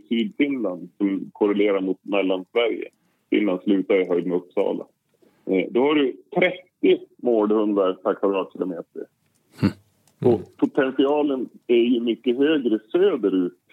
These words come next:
Speaker 1: södra Sverige. Så att det, det är... Om, om vi skulle släppa ner mårdhunden till Syd- och Mellansverige så skulle... Parasiten finns ju redan där. Men konsekvenserna för smitttrycket i naturen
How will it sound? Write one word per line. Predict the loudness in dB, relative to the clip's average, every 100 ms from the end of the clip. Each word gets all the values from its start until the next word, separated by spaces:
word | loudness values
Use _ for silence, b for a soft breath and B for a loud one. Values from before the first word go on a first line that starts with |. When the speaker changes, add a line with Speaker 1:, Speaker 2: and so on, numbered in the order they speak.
| b b
Speaker 1:
södra | 0 2 2 -2 0
Sverige. | -2 -2 -6 -10 _ -2
Så |
att | -2 -2 _ _
det, | -6 2 2 2
det | 0 2 2 0
är... | -2 0 0 -4 -14 _ _ _ _ -2
Om, | -2 0
om | 0
vi | 2 2
skulle | 0 -2
släppa | -2 -2 -2
ner | 0 0
mårdhunden | 0 0 0 0 0 -2
till | -2
Syd- | 0 0
och |
Mellansverige | 0 -2 -2 0 0 2 0 -4
så |
skulle... | -6 0 2 2 0 _ _ _ _ -4
Parasiten | 0 0 -2 -4 -2 -4 0
finns | -2 0 -4 -2
ju | 0
redan | 2 0 0 -2 -2
där. | -2 -2 -4 -10 -16 _ _ _ -4
Men | -2 0 -4
konsekvenserna | -2 0 0 -2 -4 -2 -2 -2 -4 -2 0 -2 0
för | 2 2 -2 _ _ -2
smitttrycket | 2 2 -2 -2 -2 -2 -2 -2 2
i |
naturen | 0 0 -2 -2 0 -2 -2